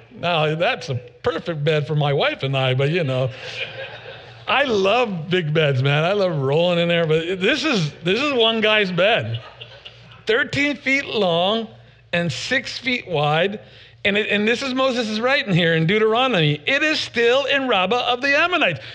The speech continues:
You can go check it out, he says to all the people. That must have been an amazing sight to see how huge that giant was. By the way, uh, Moses had to defeat all them guys, all those giants at that particular time in that particular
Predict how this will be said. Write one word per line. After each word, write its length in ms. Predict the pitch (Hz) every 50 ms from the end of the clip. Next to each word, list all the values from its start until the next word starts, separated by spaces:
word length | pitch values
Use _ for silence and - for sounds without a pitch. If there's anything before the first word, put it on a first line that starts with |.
| - -
You 140 | 220 285
can 160 | 311 392 392 349
go 140 | 311 302
check 280 | - - - 294 330 302
it 140 | 330 349 349
out, 240 | 359 392 415 415 392
he 100 | 370 320
says 380 | - - 262 262 190 185 -
to 160 | - 214 220
all 120 | 208 202 190
the 100 | 180 170
people. 440 | 147 156 147 147 120 123 110 95 - - - - - - - - - - - - -
That 240 | _ 185 202 247 254
must 260 | 233 214 175 135 - -
have 140 | 151 143 143
been 220 | 156 156 160 156
an 120 | 165 170
amazing 760 | 160 170 175 170 170 185 180 208 220 226 226 202 226 233 226
sight 500 | - - - 240 277 294 262 185 143 117 - - - - - - - _ _ - - - - - - _ - _ - -
to 80 | - 139
see 200 | - - 190 185
how 240 | 175 160 175 170 160
huge 800 | 151 - - - - 233 240 233 170 117 110 107 101 98 - - - - - - - _ - - - - - -
that 260 | - 156 151 143 143
giant 360 | 127 139 165 170 175 160 139
was. 220 | 147 170 185 170 143
By 200 | 131 147 151 151
the 100 | 147 143
way, 380 | 143 160 175 175 147 135 139
uh, 220 | 135 127 127 131 123
Moses 460 | 139 139 139 156 165 156 151 147 120
had 200 | 135 143 151 147
to 60 | 147
defeat 420 | 139 139 127 - - 170 170 - -
all 260 | - 143 160 196 247
them 240 | 294 277 160 127 117
guys, 460 | 107 104 95 92 85 - - - - - - - - - - - - - - - - -
all 180 | - 175 208
those 200 | 233 254 196 147
giants 420 | 123 127 139 127 120 117 110 - -
at 100 | 110 -
that 220 | 131 127 120 -
particular 480 | 117 113 - 139 117 - 135 127 123 120
time 280 | 117 139 135 131 127
in 100 | 127 127
that 180 | 131 127 123 -
particular 580 | - 117 - - 131 120 127 127 123 120 127